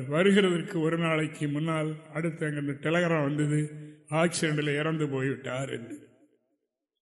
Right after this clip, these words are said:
தேவனுக்கு மகிமை. ஆக்சிடென்ட்ல உடைய கணவன் இறந்து விட்டார் என்ற செய்தி கேட்ட உடனே முதல்ல அந்த அம்மா செய்தது,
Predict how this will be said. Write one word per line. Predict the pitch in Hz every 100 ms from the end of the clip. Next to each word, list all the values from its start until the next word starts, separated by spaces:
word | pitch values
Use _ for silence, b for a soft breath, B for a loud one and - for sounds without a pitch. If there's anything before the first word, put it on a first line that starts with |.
| _ _ _ _ _ _ _ _ _ _ _ _
தேவனுக்கு | 165 151 143 135 143
மகிமை. | 143 139 135 131 127 - - - _ _ _ _ _
ஆக்சிடென்ட்ல | 151 180 165 196 185
உடைய | 180 175
கணவன் | 170 190 190 185
இறந்து | 190 202
விட்டார் | 185 180 175 175
என்ற | 170 160
செய்தி | - 180 175
கேட்ட | 160 147
உடனே | 151 151
முதல்ல | 160 185 185
அந்த | 160
அம்மா | 160 180
செய்தது, | 160 170 151 147 151